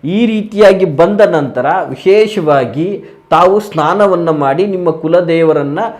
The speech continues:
ನಮಸ್ಕರಿಸಿದ್ರೆ ಸಾಕು ವೀಕ್ಷಕರೇ. ಖಂಡ ಖಂಡಿತವಾಗಿಯೂ ಯಾವುದೇ ಥರದ ವಾಮಾಚಾರ ಪ್ರಭಾವಗಳು, ಮಾಟ ಮಂತ್ರ ಪ್ರಭಾವಗಳು ನಿಮ್ಮ ಮನೆ ಒಳಗೆ ಪ್ರವೇಶಿಸುವುದಿಲ್ಲ.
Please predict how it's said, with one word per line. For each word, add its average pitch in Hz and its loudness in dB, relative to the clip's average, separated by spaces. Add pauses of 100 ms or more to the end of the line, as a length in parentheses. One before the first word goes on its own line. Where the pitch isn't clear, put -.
(180)
ನಮಸ್ಕರಿಸಿದ್ರೆ 156 0
ಸಾಕು 143 -2
ವೀಕ್ಷಕರೇ. 131 -8 (320)
ಖಂಡ 190 0 (260)
ಖಂಡಿತವಾಗಿಯೂ 185 2 (200)
ಯಾವುದೇ 185 4
ಥರದ 190 -2
ವಾಮಾಚಾರ 175 2
ಪ್ರಭಾವಗಳು, 156 2
ಮಾಟ 156 -2
ಮಂತ್ರ 165 0
ಪ್ರಭಾವಗಳು 147 0
ನಿಮ್ಮ 160 -2
ಮನೆ 139 -4
ಒಳಗೆ 139 -4
ಪ್ರವೇಶಿಸುವುದಿಲ್ಲ. 135 -4